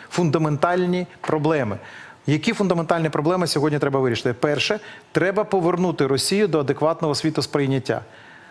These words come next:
Тобто, щоб вона керувалась виключно міжнародним правом, а не своїми бажаннями, хотілками і так далі. Друге, треба убезпечити країни Східної Європи від ексцесів, інцидентів,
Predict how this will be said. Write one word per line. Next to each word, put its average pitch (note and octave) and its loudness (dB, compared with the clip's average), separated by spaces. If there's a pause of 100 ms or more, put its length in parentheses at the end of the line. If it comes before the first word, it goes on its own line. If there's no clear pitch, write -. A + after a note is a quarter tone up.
(180)
Тобто, E3 0
щоб F#3+ 0
вона E3 0 (100)
керувалась E3 0
виключно D#3+ -2
міжнародним C3 0
правом, A#2 0
а D#3+ 0
не D3 2
своїми C#3 0
бажаннями, C#3+ 0
хотілками C#3 0
і B2+ -2
так A#2+ -4
далі. G#2+ 0
Друге, D#3+ 2 (460)
треба G3+ 0
убезпечити F3+ 0
країни E3+ 2
Східної C#3 0
Європи D3+ 0 (240)
від D3 0 (100)
ексцесів, F#3+ 0
інцидентів, E3+ 2